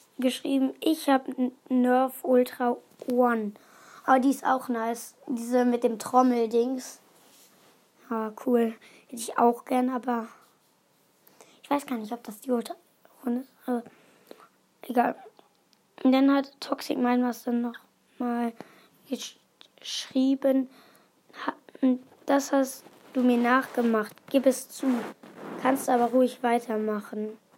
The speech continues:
Ich hab nichts dagegen.“ Ja, mit dem Nerfs hab ich, äh, ihm nachgemacht und deswegen kam halt die Folge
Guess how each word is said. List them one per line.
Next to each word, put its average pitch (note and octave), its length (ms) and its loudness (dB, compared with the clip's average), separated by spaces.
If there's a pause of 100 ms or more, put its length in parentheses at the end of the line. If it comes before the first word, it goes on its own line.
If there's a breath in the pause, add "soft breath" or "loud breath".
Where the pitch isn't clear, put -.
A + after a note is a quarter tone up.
(140)
Ich - 180 -8
hab A#3+ 100 -2
nichts A#3 400 -6
dagegen.“ G#3+ 500 -2 (440 loud breath)
Ja, B3 160 4
mit C4 180 4
dem A#3+ 180 0
Nerfs A#3+ 500 -2
hab A3+ 80 -4
ich, G#3+ 220 -8
äh, A3+ 280 0
ihm A3+ 120 -2
nachgemacht A3+ 500 -4
und G#3+ 140 -6
deswegen A3+ 300 -6
kam A#3+ 160 2
halt A#3 140 2
die - 80 -12
Folge B3 320 0